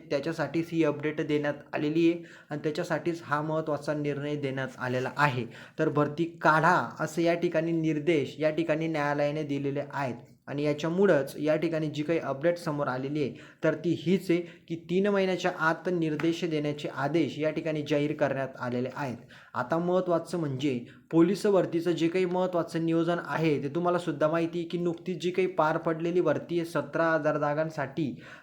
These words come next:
तर त्याच्यामध्ये त्या मुलांचं, अर्ध्याच्या वरती मुलांचं ट्रेनिंग कंप्लीट झालेलं आहे आणि अर्ध्यांचं आता चालू आहे.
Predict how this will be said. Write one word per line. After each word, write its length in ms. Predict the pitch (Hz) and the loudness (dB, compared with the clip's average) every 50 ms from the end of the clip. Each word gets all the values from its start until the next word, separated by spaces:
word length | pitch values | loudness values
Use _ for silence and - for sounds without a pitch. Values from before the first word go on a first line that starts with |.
| _ - | _ -2
तर 80 | 160 | -2
त्याच्यामध्ये 600 | 151 160 156 156 156 185 180 180 185 175 147 135 135 | 0 0 0 0 0 -2 -2 0 0 0 0 0 0
त्या 140 | 135 151 147 | 0 -2 -2
मुलांचं, 680 | 151 160 160 165 170 170 165 165 - 175 180 180 180 165 - - | 0 0 2 2 2 2 0 -2 -2 0 2 2 2 0 -2 -2
अर्ध्याच्या 480 | - 147 160 160 165 170 170 - 180 175 | -2 -2 0 0 0 0 0 0 0 2
वरती 340 | 170 165 165 160 165 170 | 2 2 2 0 -2 -2
मुलांचं 420 | 170 170 165 165 165 165 160 - 175 | -2 0 2 2 0 0 0 -2 -4
ट्रेनिंग 340 | 170 170 165 160 165 165 156 | -2 -2 0 0 0 -2 -2
कंप्लीट 360 | - 160 160 147 156 180 165 | -2 -4 -4 -2 -2 -4 -2
झालेलं 320 | 139 127 123 131 139 156 | -2 -2 -2 -2 0 0
आहे 100 | 160 160 | 0 0
आणि 140 | 156 156 151 | 0 0 0
अर्ध्यांचं 360 | 156 156 160 160 156 151 156 | 0 0 0 -2 0 0 0
आता 180 | 147 147 156 156 | 0 0 0 -4
चालू 360 | 156 - 160 139 135 139 151 | 0 2 2 2 4 4 2
आहे. 100 | 143 120 | 2 2